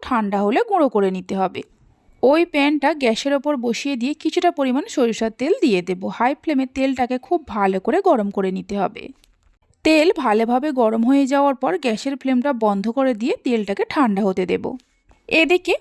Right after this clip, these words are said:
আমলকিগুলোও ঠান্ডা হয়ে গেছে, আমলকির বীজগুলোকে বের করে নিতে হবে। দেখুন ঠিক এইরকমভাবে প্রত্যেকটা আমলকির বীজ বের করে নেব। সমস্ত আমলকির বীজগুলো বের করে নেওয়ার পর এক সাইডে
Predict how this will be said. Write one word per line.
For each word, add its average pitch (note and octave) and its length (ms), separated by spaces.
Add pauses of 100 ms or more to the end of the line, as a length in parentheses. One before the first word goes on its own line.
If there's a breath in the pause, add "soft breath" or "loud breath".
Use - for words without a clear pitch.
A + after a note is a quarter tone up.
(100)
আমলকিগুলোও A#3+ 800
ঠান্ডা G#3+ 340
হয়ে G3 220
গেছে, - 280 (120)
আমলকির C#4 480
বীজগুলোকে A#3+ 640
বের B3 200
করে G3 240
নিতে F#3+ 280
হবে। G3 200
দেখুন B3+ 300 (100)
ঠিক D#4+ 180 (100)
এইরকমভাবে C#4 640 (100)
প্রত্যেকটা D#4 560 (100)
আমলকির A3+ 480
বীজ D4 240
বের A#3 180
করে F#3+ 240
নেব। - 180 (800)
সমস্ত D4 540 (200)
আমলকির C4 560
বীজগুলো A#3+ 520
বের A3+ 280
করে B3+ 280
নেওয়ার A3 380
পর A3 220 (400 soft breath)
এক C#4+ 260
সাইডে G#3+ 400